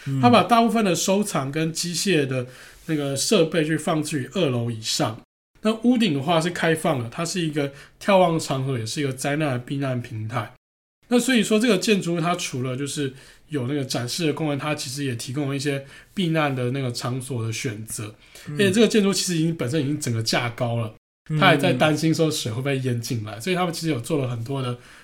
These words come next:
Speaker 2: 考量跟设计。那一旁有一些迷你的悼念诗社。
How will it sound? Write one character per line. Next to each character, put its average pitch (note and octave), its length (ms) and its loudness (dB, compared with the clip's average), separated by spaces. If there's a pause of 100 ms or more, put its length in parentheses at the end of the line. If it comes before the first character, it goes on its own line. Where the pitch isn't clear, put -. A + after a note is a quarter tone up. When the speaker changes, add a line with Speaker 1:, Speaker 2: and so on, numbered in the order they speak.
(120)
Speaker 2:
考 B2 200 0
量 A#2+ 240 -2
跟 C3+ 200 -4
设 C3 260 -2
计。 A2+ 320 -6 (600)
那 G#3+ 100 -2
一 A#3+ 100 4
旁 F#3 240 2
有 D3+ 140 2
一 D#3 40 2
些 F3+ 240 0 (300)
迷 D#3+ 220 0
你 F#3 160 0
的 C3+ 120 0
悼 E3+ 140 0
念 E3 200 2
诗 C#3+ 300 -4
社。 B2 340 -2